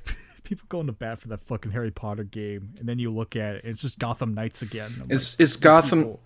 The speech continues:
Speaker 2: It's Gotham Knights mixed with, like, Wizard one oh one beta from, like, two thousand nine.
Speaker 1: <laughs>
Speaker 2: Like, with, with,
Speaker 1: Oh my
Speaker 2: like, with, like, the
Speaker 1: God.
Speaker 2: worst R T X you've ever seen.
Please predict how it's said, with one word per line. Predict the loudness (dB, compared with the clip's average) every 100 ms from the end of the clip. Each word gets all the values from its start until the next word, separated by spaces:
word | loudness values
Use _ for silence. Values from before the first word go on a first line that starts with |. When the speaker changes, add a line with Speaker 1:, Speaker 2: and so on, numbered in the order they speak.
| _ _ _ -20 -10
Speaker 2:
It's | -6 6
Gotham | 8 8 8
Knights | 8 6 4
mixed | 2 2 4
with, | 4 8
like, | 6 6 0 -20 _ -6 4
Wizard | 8 8 8
one | 8 10
oh | 8
one | 8 6 6
beta | 2 2 2 2 0
from, | 0 2
like, | 2 0
two | 2
thousand | 6 6 6 2
nine. | 2 0 -4
Speaker 1:
<laughs> | -8 -10 -12 -14 -18 -4
Speaker 2:
Like, | 2 2 0 0 0 2 -2 -2 -14 -20 -20 -20 _ -20 _ _ -16 -14 -14 -14 -14 -6
with, | 0 0 6
with, | 6
Speaker 1:
Oh | 10
my |
Speaker 2:
like, | 8 8 2 -2
with, | 2 6 8
like, | 10 8 10
the | 10
Speaker 1:
God. | 12
Speaker 2:
worst | 10 8 8
R | 8 8
T | 6 8
X | 8 8 2
you've | 4
ever | 6 6
seen. | 2 -2 -4 -6